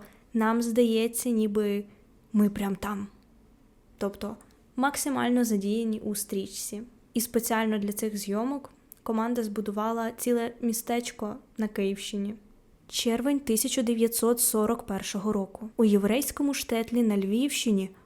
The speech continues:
повним ходом йдуть приготування до весілля сина м'ясника і доньки рабина. Інтрига цієї, здавалося б, звичайної події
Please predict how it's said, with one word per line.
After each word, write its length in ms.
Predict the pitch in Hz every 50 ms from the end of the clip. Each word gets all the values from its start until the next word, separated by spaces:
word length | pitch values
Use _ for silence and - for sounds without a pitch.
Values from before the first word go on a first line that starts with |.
| _ _
повним 340 | - 262 277 277 302 302 294
ходом 400 | 277 - 240 226 233 233 247 233
йдуть 320 | 214 202 202 220 226 226 -
приготування 600 | - 214 208 208 208 196 202 208 220 226 226 220
до 200 | 202 202 226 277
весілля 480 | 285 311 285 - - 240 240 240 247 247
сина 300 | - - 226 214 214 208
м'ясника 720 | 202 202 196 196 - - 208 196 - 214 220 262 294 302 - - - - _
і 100 | - 220
доньки 380 | 196 202 202 196 196 202 214 208
рабина. 420 | 202 185 185 185 185 185 202 202 - - _ - - - - - - - - -
Інтрига 520 | - 262 269 269 - - 359 359 311 285 269
цієї, 480 | 277 - 254 240 226 262 294 294 269
здавалося 640 | 247 240 226 226 220 226 247 262 262 247 - - 220
б, 80 | 208 202
звичайної 680 | 208 220 233 226 226 - - 226 214 208 202 196 196 185
події 540 | - 202 190 185 220 269 302 294 262 226